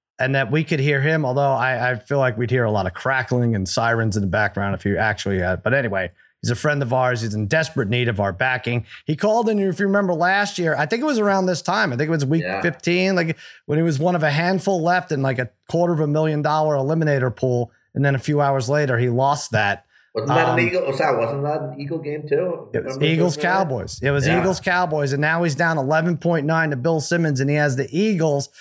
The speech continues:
Speaker 1: as his defense. Brad Mulcahy. Brad, are you there? Do we have to unmute? No, we're good. <laughs> "You have to unmute me," he says. That's not how it works, Meatballs, right? <laughs> Yeah, he.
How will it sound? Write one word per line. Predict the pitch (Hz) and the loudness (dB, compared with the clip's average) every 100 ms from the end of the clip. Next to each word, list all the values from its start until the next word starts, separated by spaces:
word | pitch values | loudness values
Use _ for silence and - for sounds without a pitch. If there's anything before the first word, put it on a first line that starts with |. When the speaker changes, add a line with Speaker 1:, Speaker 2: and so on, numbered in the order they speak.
| - - | -10 -4
Speaker 1:
as | 147 139 | 0 0
his | 143 | -2
defense. | 113 170 185 - 151 143 - - _ _ _ | 0 0 0 0 0 0 -4 -12 _ _ _
Brad | - 147 160 143 | -2 0 0 -2
Mulcahy. | 143 - 156 143 | -2 -2 -2 -2
Brad, | 117 170 196 175 | 0 2 2 0
are | |
you | 170 | 0
there? | 170 202 254 254 _ _ _ _ _ - | 0 2 0 -4 _ _ _ _ _ -6
Do | 147 | -2
we | 170 | 0
have | 214 220 | 2 0
to | 226 | 0
unmute? | 220 226 240 254 - | 2 2 0 -2 -2
No, | 147 139 113 92 | 0 0 0 -4
we're | 147 190 | -2 0
good. | 160 143 104 - _ _ _ _ - - - | 0 0 -2 -8 _ _ _ _ -18 -18 -4
<laughs> | 226 220 - _ | -2 -2 -6 _
"You | - 170 | -2 2
have | 190 226 | 2 0
to | 220 | 0
unmute | 185 175 175 233 156 | 2 2 2 0 0
me," | 143 123 117 | 0 2 2
he | |
says. | 107 117 101 80 - _ _ - - - - - - | 2 0 0 -2 -12 _ _ -20 -20 -20 -20 -8 -2
That's | 185 220 | 0 2
not | 240 | 2
how | 220 220 | 2 2
it | 202 | 2
works, | 247 233 - | 2 0 0
Meatballs, | 147 123 139 131 | 0 2 0 2
right? | 147 185 269 285 _ _ _ - | 2 2 0 -4 _ _ _ -12
<laughs> | 240 - 196 - - - _ _ _ _ _ _ _ _ _ _ _ _ _ _ | -10 -4 -6 -6 -16 -16 _ _ _ _ _ _ _ _ _ _ _ _ _ _
Yeah, | 160 170 | 0 4
he. | 165 214 | 4 2